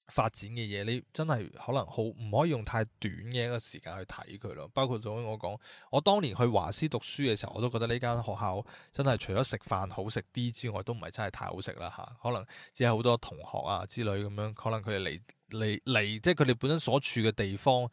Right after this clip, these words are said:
就相對嚟講係艱難啲，或者係確實同我哋本身嘅文化有差異啊噉樣，所以佢哋會覺得，哦，係啊，華師呢個地方提供咗好好嘅一啲，已經完全超乎佢哋想象或者超乎佢哋感受過嘅一啲嘢。噉但係喺我過嚟睇，當時我覺得，嗯，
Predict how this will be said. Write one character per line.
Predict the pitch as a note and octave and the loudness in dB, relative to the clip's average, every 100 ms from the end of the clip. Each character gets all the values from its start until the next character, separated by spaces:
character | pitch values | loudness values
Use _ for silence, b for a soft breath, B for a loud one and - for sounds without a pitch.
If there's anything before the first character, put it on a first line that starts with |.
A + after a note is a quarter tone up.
| B B - | B B -2
就 | G2+ | 0
相 | - C#3 C3 | 4 4 4
對 | A2+ | 2
嚟 | D2+ | 0
講 | B1+ G2 | -2 -6
係 | A2+ F#2+ F2 - B B _ - | -4 -6 -8 -10 B B _ -4
艱 | - B2 | 0 2
難 | G2+ F2+ | 0 -4
啲， | G#2+ A2+ | -2 -2
或 | G#2 | -2
者 | F#2 G2+ | -4 -4
係 | A2+ F#2+ | -4 -4
確 | - | -8
實 | G2 | -10
同 | G2+ - | -10 -10
我 | F#2+ | -8
哋 | F#2+ - | -10 -10
本 | E2+ G2 | -10 -6
身 | A2 A2+ A2 b b | -2 -2 -2 b b
嘅 | G2+ | -8
文 | G2 D#2 | -6 -8
化 | G2 F#2 | -6 -4
有 | G2 | -4
差 | - A#2 G#2+ | -4 -4 -4
異 | G2+ F#2 D#2+ | -4 -8 -8
啊 | F2 | -8
噉 | G2 | -10
樣， | G2 | -8
所 | A#2 | -4
以 | |
佢 | A2 | -2
哋 | F#2+ F#2 | -2 -4
會 | - | -2
覺 | G2+ | -2
得， | |
哦， | - A2+ B B | 0 -2 B B
係 | - | -6
啊， | G2 G2+ | -4 -4
華 | - | -4
師 | - A#2 | -6 -6
呢 | A2+ | -6
個 | G#2 | -6
地 | F#2+ | -4
方 | G#2+ | -6
提 | G2 | -4
供 | D2+ G#2+ | -6 -2
咗 | G#2+ B B | -4 B B
好 | - - G2 | -12 -6 -4
好 | G#2 F#2+ | -4 -6
嘅 | G2 G#2 F#2+ | -4 0 0
一 | |
啲， | G2 G#2+ G#2+ - | 0 -2 -2 -4
已 | |
經 | G#2+ D3 | 0 2
完 | A#2 F#2+ F#2+ | 4 2 2
全 | A2 F#2+ | 0 2
超 | C#3+ | 2
乎 | A#2 F#2+ | 2 -2
佢 | G2+ | -2
哋 | G2+ | -2
想 | G2+ G#2 | -4 -4
象 | A2+ G#2 | -2 -2
或 | G2 | -4
者 | |
超 | G#2+ B2+ | -4 -4
乎 | G#2+ | -4
佢 | G2 | -4
哋 | G#2+ | -6
感 | G#2+ A2 | -8 -4
受 | F#2+ | -2
過 | G2 E2+ F#2+ | -2 -8 -8
嘅 | G2+ | -8
一 | |
啲 | - - - | -8 -8 -10
嘢。 | - B B B _ | -14 B B B _
噉 | B2 | -4
但 | C3+ G#2+ | -2 -2
係 | A2+ | -2
喺 | |
我 | A2+ G#2+ | -2 -2
過 | - F#2+ D#2+ | 0 0 -2
嚟 | |
睇， | F#2 G#2 | -4 0
當 | A#2+ B2+ | 4 4
時 | A#2 F2+ | 4 -2
我 | F2 G2 | -4 -4
覺 | G2 | -4
得， | G#2 | -6
嗯， | G2 F#2+ F2+ F2 | -8 -14 -16 -18